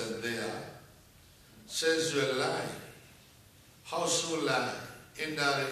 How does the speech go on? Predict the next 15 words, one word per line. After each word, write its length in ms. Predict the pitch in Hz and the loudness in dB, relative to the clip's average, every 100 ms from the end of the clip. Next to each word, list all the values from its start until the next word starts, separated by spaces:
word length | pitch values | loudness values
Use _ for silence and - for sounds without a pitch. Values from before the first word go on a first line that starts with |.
| 127 | -4
into 260 | 127 131 | -6 -6
the 100 | 113 107 - | -6 -8 -8
forest, 320 | 120 120 - - - - - - - - | -8 -6 -6 -8 -12 -12 -12 -12 -12 -8
searching 540 | - 131 127 - 120 | -2 0 2 2 0
for 420 | 117 113 - - | -4 -6 -8 -8
liberation. 540 | 120 120 - 165 - - - - - - - - - - - - - | -8 -8 -8 -6 -6 -6 -8 -12 -10 -12 -16 -20 -20 -20 -20 -20 -14
Very 540 | 156 208 220 220 - - | -4 2 4 4 2 0
good 280 | 156 151 156 | 0 0 0
man, 240 | 160 - - - - - | 0 0 -6 -12 -18 -20
sadhu. 520 | - 107 110 107 - - - - - - - - - - - - - - - - - - - - - - - - - - - - - - - - - - - - - - - - 127 | -16 -8 -6 -4 -6 -8 -12 -18 -20 -20 -20 -20 -20 -20 -20 -20 -20 -20 -20 -20 -20 -20 -20 -20 -20 -20 -20 -20 -20 -20 -20 -20 -20 -20 -20 -20 -20 -20 -20 -20 -20 -20 -20 -14 -4
Parivajaka. 800 | 139 143 131 131 120 123 - - - - - - - - - - - - - - - - - 131 | -2 0 0 0 -2 -2 -6 -8 -12 -16 -20 -20 -20 -20 -20 -20 -20 -20 -20 -20 -20 -20 -12 0
Parivajaka 720 | 160 208 180 170 165 170 165 156 | 4 6 8 6 6 6 6 4
also 680 | 156 - 143 143 147 - - | 4 2 2 2 0 -4 -8
same 360 | - 156 180 | 0 2 2
meaning, 340 | 156 147 113 | 0 -2 -4